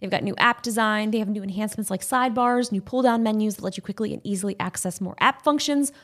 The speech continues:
from a single location without switching views. This looks so much like Mac O S. It's crazy. Like,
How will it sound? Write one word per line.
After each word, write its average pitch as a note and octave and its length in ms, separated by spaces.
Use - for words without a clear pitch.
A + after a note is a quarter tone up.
from G4+ 160
a F4+ 40
single D#4 240
location G3+ 540
without E3 340
switching F3 360
views. D#3 240
This C4+ 220
looks B3+ 160
so G3+ 120
much G3 120
like E3+ 120
Mac D#3 200
O - 80
S. - 380
It's G3+ 140
crazy. F3+ 380
Like, G3 160